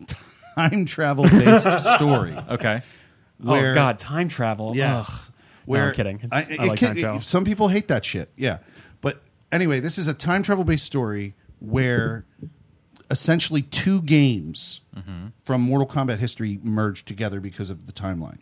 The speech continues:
Speaker 3: And those two games are?
Speaker 1: Mortal Kombat three
Speaker 3: Nice.
Speaker 1: and Mortal Kombat eleven.
Speaker 3: That's the one I played a whole
Speaker 1: So
Speaker 3: shit ton of
Speaker 1: three, I think, is
Speaker 3: back
Speaker 1: a
Speaker 3: in the day.
Speaker 1: big fan favorite.
Speaker 2: Ain't ever.
Speaker 1: Um, and
Speaker 3: I had
Speaker 1: there
Speaker 3: on
Speaker 1: were,
Speaker 3: Super Nintendo.
Speaker 1: there were a lot of characters that were missed from three that never came into ten,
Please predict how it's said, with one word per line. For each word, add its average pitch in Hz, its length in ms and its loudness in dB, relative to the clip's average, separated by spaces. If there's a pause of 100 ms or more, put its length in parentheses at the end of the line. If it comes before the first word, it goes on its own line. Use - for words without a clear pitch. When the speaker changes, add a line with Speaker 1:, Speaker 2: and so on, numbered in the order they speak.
Speaker 3:
And 131 200 2
those 127 160 4
two 139 120 2
games 123 260 2
are? 120 260 0
Speaker 1:
Mortal 120 280 -2
Kombat 127 420 -2 (160)
three 120 600 -4 (340)
Speaker 3:
Nice. 131 480 4
Speaker 1:
and 127 140 2
Mortal 120 180 2
Kombat 120 260 0
eleven. 95 400 -4
Speaker 3:
That's 131 200 -4
the 160 60 -2
one 127 100 0
I 113 120 -2
played 113 200 -6
a 104 40 -6
whole 107 160 -8
Speaker 1:
So 135 120 0
Speaker 3:
shit 120 100 0
ton 107 140 -8
of 104 160 -10
Speaker 1:
three, 185 360 2
I 190 120 6
think, 175 300 -2
is 151 40 -2
Speaker 3:
back 117 120 0
Speaker 1:
a - 20 -4
Speaker 3:
in 110 60 -8
the 107 60 -6
day. 143 160 2
Speaker 1:
big 127 140 -8
fan 117 380 -6
favorite. 156 540 -8 (380)
Speaker 2:
Ain't 104 220 -8
ever. 123 300 2
Speaker 1:
Um, 117 100 -6
and 123 100 -10
Speaker 3:
I 139 40 4
had 139 80 6
Speaker 1:
there 135 80 4
Speaker 3:
on 127 60 4
Speaker 1:
were, - 40 -4
Speaker 3:
Super 127 240 -2
Nintendo. 120 160 -4
Speaker 1:
there 143 140 0
were 139 60 0
a 135 60 -2
lot 135 260 -2
of 151 100 -8
characters 135 720 -6 (260)
that 113 340 -4
were 110 120 -6
missed 117 680 -4
from 180 240 -6
three 175 380 -6
that 117 180 -6
never 117 220 -6
came 120 320 -6
into 98 200 -8
ten, 156 580 -2